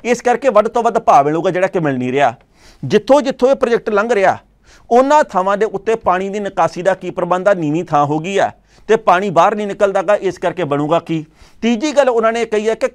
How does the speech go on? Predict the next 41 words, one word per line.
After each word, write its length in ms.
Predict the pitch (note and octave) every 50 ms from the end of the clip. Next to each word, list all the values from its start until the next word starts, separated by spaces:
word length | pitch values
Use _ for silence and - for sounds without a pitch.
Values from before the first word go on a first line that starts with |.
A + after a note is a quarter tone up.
| _
ਖੇਤਾਂ 360 | - - F#3 F#3 F#3 G#3 G3 G3
ਨੂੰ 140 | G#3+ A3 E3
ਜਾਣ 260 | D3 D#3 D3 D#3+ E3+
ਵਾਲੇ 240 | D#3+ E3 F#3 G#3+ G3 E3
ਰਾਹ 200 | - D#3+ A3+ C4+
ਕਿੱਥੇ 280 | C4+ B3 A3+ - G#3
ਛੱਡੇ 260 | F#3+ - D#3+ C3 D3 D3
ਜਾ 180 | C#3 B2+ A2+
ਰਹੇ 180 | A2+ B2 C3+ A#2+
ਆ, 60 | - - _ _ _ _ _ _ _ _ _ -
ਬੰਦਾ 280 | C3 E3+ G3+ A3 B3+ B3+
ਕਰੂਗਾ 400 | B3+ A#3 A3+ A#3+ B3+ A3+ B3+ B3
ਕੀ? 180 | A#3 - A#3 A#3 - - F#3+ F#3 G#3
ਇਸ 80 | G3+
ਥਾਂ 240 | - - G#3 G3+ G#3+
ਦੇ 60 | A3
ਉੱਤੇ 260 | G#3+ G#3 G3+ - G#3+
ਮੰਨ 180 | G3+ F#3+ F#3 F#3
ਲਓ 80 | F#3+ G3+
ਕੱਟ 260 | - G3 F3 E3+ F3
ਪਾਤਾ 260 | - E3+ D3+ - E3+
ਸੜਕ 260 | D3+ D#3 C#3+ D3+ -
ਦੇ 120 | D3+ D#3 D3+
ਵਿੱਚ 280 | D#3 D3 - D3+ C3 B2 _ _ _ _ _ _ _ _ -
ਤੇ 120 | - B3+ C#4+
ਗਾਂਹ 320 | G3+ D3+ F3 F#3 A#3+ C#4
ਕਈ 260 | - - B3 C4+ D4
ਕਿਲੋਮੀਟਰ 480 | - - B3+ A#3+ A#3+ A3 A3+ A3 A#3 A3
ਜਾ 220 | F#3 G#3+ F#3+ F#3
ਕੇ 120 | F#3+ G#3+ G#3+
ਬੰਦੇ 240 | F3+ F#3+ F#3 F#3+
ਦਾ 100 | F#3 F#3
ਖੇਤ 260 | F3 F3+ - E3 D#3 -
ਸ਼ੁਰੂ 260 | - - G3 A3+ G#3
ਹੁੰਦਾ 200 | E3+ F#3+ F3+ F#3
ਤੇ 100 | G#3 G#3+
ਬੰਦੇ 220 | F3 E3+ D#3+ F3+
ਦਾ 80 | F3+ F3
ਕਸੂਰ 340 | F3+ D3+ A#2+ D3 D3+ D3+ C3+
ਕੀ 200 | - F3+ F#3+ F#3+
ਆ? 180 | F3 D3+ D3